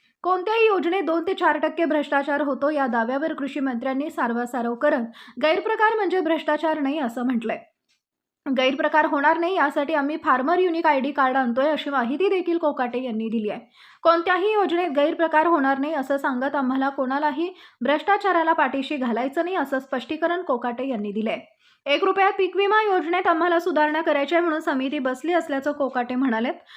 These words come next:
आम्ही शेतकऱ्यांसाठी नवीन विमा पॉलिसी आणत आहोत," असं देखील कोकाटे म्हणाले. "कुणीही नाराज नाही," अशी प्रतिक्रिया माणिकराव कोकाटे यांनी नाशिकच्या पालकमंत्री पदावरून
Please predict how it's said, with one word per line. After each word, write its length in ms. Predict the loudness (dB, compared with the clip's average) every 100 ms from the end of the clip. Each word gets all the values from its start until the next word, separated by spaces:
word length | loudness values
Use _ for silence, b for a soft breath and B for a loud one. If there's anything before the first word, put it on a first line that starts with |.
| B B
आम्ही 200 | 0 2
शेतकऱ्यांसाठी 720 | 0 2 2 2 2 4 4
नवीन 300 | 4 2 2
विमा 260 | 2 2
पॉलिसी 440 | 2 2 0 -2 -2
आणत 260 | 0 0
आहोत," 300 | 0 2 0
असं 200 | -2 -2
देखील 300 | -4 -4 -6
कोकाटे 440 | -4 -4 -4 -6 -2
म्हणाले. 360 | 0 0 -2 -12 _ b b b -2
"कुणीही 420 | 0 2 2 2
नाराज 320 | 2 4 2 2
नाही," 180 | -2
अशी 220 | -2 -4 -4
प्रतिक्रिया 480 | -4 -4 -2 0
माणिकराव 440 | 0 0 -2 -2 -2
कोकाटे 480 | -2 -2 -2 -2 -2
यांनी 220 | -2 -2
नाशिकच्या 500 | -4 -4 -6 -2 0
पालकमंत्री 580 | 2 0 -2 -4 -4 -6
पदावरून 500 | -4 -4 -2 -4